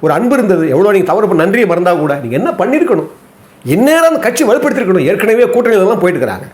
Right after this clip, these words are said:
கட்சியே இன்னைக்கு மூணா நாளா போ-, போயிடுச்சு. இன்னைக்கு போயிட்டு திரி-, அதை, அதையாவது சரி பண்ணியான்னா,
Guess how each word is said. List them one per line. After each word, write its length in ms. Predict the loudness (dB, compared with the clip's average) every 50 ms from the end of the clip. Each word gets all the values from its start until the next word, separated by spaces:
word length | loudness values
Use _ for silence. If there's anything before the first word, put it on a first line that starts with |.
| -20 -20 -10 -6
கட்சியே 400 | -4 -4 -2 0 0 2 2 2
இன்னைக்கு 240 | 2 0 0 0 0
மூணா 280 | 0 2 2 2 2
நாளா 280 | 2 2 0 2 0 0
போ-, 120 | -2 -4
போயிடுச்சு. 580 | -6 -2 -2 0 0 0 -2 -4 -4 -4 -6 -6 -8 -16 -16 -8 -4
இன்னைக்கு 320 | -2 -2 -2 -2 0 0
போயிட்டு 360 | 0 0 0 -2 -6 -4 -2
திரி-, 60 | 0 0
அதை, 200 | 0 0 -2 -2
அதையாவது 400 | -2 0 0 0 2 0 0 -2
சரி 200 | -2 -2 -2 -2
பண்ணியான்னா, 680 | -2 -2 0 0 0 0 0 -2 -4 -4 -4 -6 -6